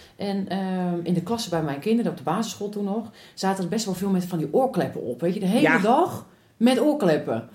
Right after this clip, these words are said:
Speaker 1: En toen dacht ik echt, ja, maar jongens, dat is, dat is niet de wereld. Je kan niet de hele dag met oorkleppen. Dat, ja, stel nou dat wij de hele dag met oorkleppen
Speaker 2: Ja.
Speaker 1: op gingen zitten. Dat kan dus niet. Dus die kinderen moeten ook leren dat ze af en toe behoefte hebben aan iets anders dan in de klas zitten. En het, weet dat dat organisatorisch allemaal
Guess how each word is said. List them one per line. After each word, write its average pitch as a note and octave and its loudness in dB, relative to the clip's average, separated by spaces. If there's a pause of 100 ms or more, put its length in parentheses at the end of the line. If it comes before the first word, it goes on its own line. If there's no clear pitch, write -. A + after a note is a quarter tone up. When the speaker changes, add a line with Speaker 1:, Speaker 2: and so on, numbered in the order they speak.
(400)
Speaker 1:
En G3 0
toen F3 0
dacht D#3 0
ik - -10
echt, - 2
ja, D#3+ -4
maar D3+ -4
jongens, D3+ -4
dat F3 -2
is, - -12
dat E3 -6
is D#3 -8
niet D#3 -2
de C#3 -8
wereld. F#3 -2
Je F3+ -10
kan G3+ -4
niet F#3+ 0
de F3+ -2
hele F3+ 2
dag E3 -2
met D3+ -8
oorkleppen. F3+ -4
Dat, F#3 -6
ja, D3 0
stel A#3 -4
nou B3+ 0
dat A#3+ 0
wij B3+ 2
de B3 0
hele B3+ -2
dag B3 0
met A#3+ -2
oorkleppen D#4 0
Speaker 2:
Ja. E3 0
Speaker 1:
op D#3 -6
gingen D3+ -2
zitten. D#3 -6
Dat G3 -2
kan E3 0
dus A#2 -6
niet. A2+ -6 (640)
Dus F3+ -6
die F3+ -4
kinderen B3 -2
moeten F3 0
ook F#3+ -2
leren F#3 -2
dat F3+ -4
ze - -8
af A3+ -4
en A3+ -2
toe G#3 -4 (600)
behoefte F3 0
hebben E3 -2
aan D#3 -4
iets C#3+ -10
anders G3 -2
dan E3 -4 (100)
in F#3 0
de D#3 0
klas G3+ -4
zitten. A2 -8 (240)
En D3+ -8
het, - -12
weet G#3 2
dat F#3 -2
dat F3 -2
organisatorisch F#3 -2
allemaal D#3+ -2